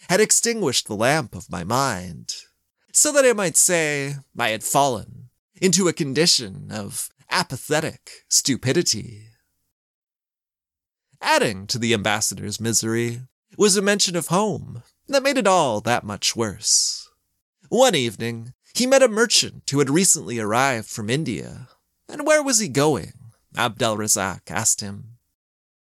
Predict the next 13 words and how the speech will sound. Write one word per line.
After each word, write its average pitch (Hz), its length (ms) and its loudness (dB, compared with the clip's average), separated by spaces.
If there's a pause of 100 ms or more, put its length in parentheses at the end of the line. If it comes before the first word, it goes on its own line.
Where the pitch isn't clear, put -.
(320)
"My 175 240 4
only 120 340 0
object," 117 920 0
the 139 140 0
man 117 280 0
replied, 107 680 -4 (360)
"is 226 160 0
to 220 160 -2
reach 226 380 -4
the 123 100 0
city 180 360 2
of - 140 -12
Herat." 143 720 -4